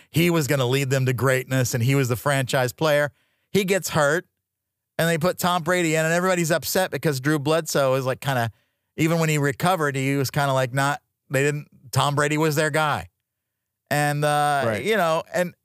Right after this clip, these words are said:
Speaker 1: but still, nobody believed in him, and then suddenly he starts winning, and they're like, "Whoa, whoa, what, what's happening?"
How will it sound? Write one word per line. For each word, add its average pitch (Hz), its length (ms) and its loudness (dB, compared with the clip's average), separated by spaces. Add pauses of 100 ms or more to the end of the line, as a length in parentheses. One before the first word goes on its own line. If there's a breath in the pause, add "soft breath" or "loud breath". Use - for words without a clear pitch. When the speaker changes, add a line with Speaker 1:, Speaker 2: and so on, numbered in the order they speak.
Speaker 1:
but 180 260 -4
still, 202 440 0
nobody 185 340 0
believed 156 500 0
in 175 100 2
him, 170 120 0
and 160 100 -2
then 160 140 0
suddenly 160 520 0
he 151 120 0
starts 135 260 -2
winning, 165 540 0
and 139 100 -2
they're 131 80 -2
like, 120 220 -2
"Whoa, 233 220 2
whoa, 196 280 2
what, 170 300 0
what's 175 180 -2
happening?" 175 480 0